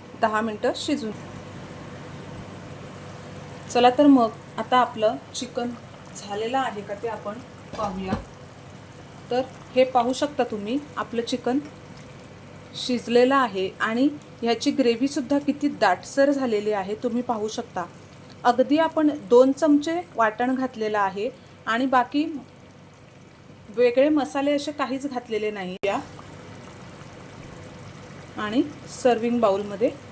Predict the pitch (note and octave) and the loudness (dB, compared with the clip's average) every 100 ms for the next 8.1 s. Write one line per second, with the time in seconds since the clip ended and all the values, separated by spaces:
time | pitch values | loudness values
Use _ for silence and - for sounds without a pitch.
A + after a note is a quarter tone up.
0 | - C#4+ B3 G#3+ F#3+ D#3 C#3+ - - - | 0 4 4 0 -4 -2 -2 -4 -12 -14
1 | - - - - - - - - - - | -14 -18 -18 -18 -18 -20 -20 -18 -18 -18
2 | - - - - - - - - - - | -18 -16 -16 -16 -16 -16 -18 -18 -16 -2
3 | B3 B3 C4+ A#3 G#3 A3 - - - A#3 | 6 8 8 6 6 2 -2 -10 4 4
4 | B3 C#4 D4+ C#4+ A#3+ A#3+ - A3+ G#3+ A3 | 6 4 6 6 6 0 -2 -4 -2 0
5 | A#3 - F#3 - A3+ A#3 A#3 C4 D4 D4+ | 0 0 -8 -6 -2 -2 2 6 6 6
6 | - - - B3+ - A#3+ A#3 - G3+ A#3 | -2 -14 -6 -4 0 0 0 -4 0 2
7 | C4 - A3+ G#3+ - - A#3 A3+ B3 C4 | 2 4 4 4 -8 -4 -2 0 2 4